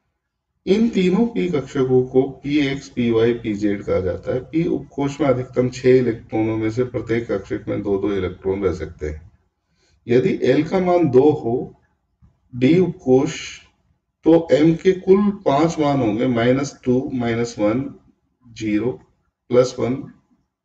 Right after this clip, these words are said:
प्लस टू, अर्थात माइनस एल से प्लस एल तक। इसी प्रकार या इसी कारण डी उपकोष में पांच डी कक्षक होते हैं।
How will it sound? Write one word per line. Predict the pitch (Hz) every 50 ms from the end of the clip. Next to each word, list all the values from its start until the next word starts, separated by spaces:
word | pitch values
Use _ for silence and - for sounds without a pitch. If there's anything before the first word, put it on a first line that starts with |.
| _
प्लस | - 120 117 117 - -
टू, | - - 107
अर्थात | 104 107 113 117 123 131 135 143 -
माइनस | - 110 107 107 110 113 123 131 - - - -
एल | 104 104 104 107 110
से | - - 127 127
प्लस | - - - 110 110 113 - -
एल | 101 90 90 92 92
तक। | 107 120 139 - - - _ _ _ _ _ _ _ _ _ _ _ _ _ _ _ _
इसी | - 170 170 240 233 240
प्रकार | 240 180 160 143 - 143 139 156 175 - - - - _ _ _ _ _ _ _ _ _ -
या | 135 139 143 135
इसी | 127 127 131 - 165 170
कारण | 175 147 123 - 117 123 131 127 120
डी | 127 135 156 151
उपकोष | 131 123 - - - 113 117 117 - -
में | 127 131 131
पांच | - - 110 113 120 139 143 135 - - -
डी | 117 110 107
कक्षक | 110 98 90 90 - 104 98 95 92
होते | 82 78 78 78
हैं। | 78 - - _